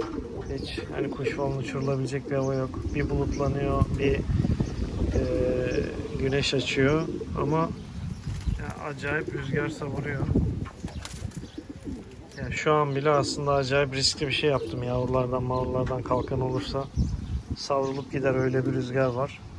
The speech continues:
Hani telefona çıkmıyor olabilir. Ben en kuytudayım şu anda. Ama bayağı bir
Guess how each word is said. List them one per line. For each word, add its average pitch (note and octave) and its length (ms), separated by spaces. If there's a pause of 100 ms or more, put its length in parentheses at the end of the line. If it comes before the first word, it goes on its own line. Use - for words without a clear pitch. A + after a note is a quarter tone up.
(1400)
Hani C3 160
telefona C3+ 420
çıkmıyor C#3 460
olabilir. C3 420
Ben C3 160
en C3+ 100
kuytudayım C3 600
şu - 160
anda. A#2+ 320 (2750)
Ama C3 260
bayağı C3 380
bir D3 180